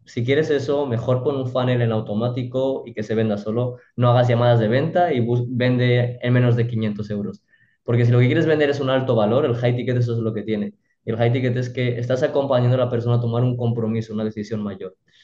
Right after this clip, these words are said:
Entonces, lo fácil es, voy a buscar la persona que sí que quiera entrar, así de fácil.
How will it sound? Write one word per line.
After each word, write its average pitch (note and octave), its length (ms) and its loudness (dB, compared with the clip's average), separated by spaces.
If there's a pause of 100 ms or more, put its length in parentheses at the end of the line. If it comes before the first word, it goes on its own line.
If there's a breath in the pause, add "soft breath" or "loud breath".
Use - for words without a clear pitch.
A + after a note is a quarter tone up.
(200 soft breath)
Entonces, B2 840 2
lo B2+ 160 2
fácil F#3 440 2
es, G3+ 340 0
voy C3+ 300 2
a D#3+ 40 6
buscar C#3+ 360 0
la C3+ 140 2
persona C#3+ 400 -2
que A2 540 0
sí - 200 -8
que A#2+ 160 -4
quiera A#2 180 0
entrar, G#2+ 360 -2
así G#2+ 180 -6
de G#2+ 80 -4
fácil. G#2 360 -8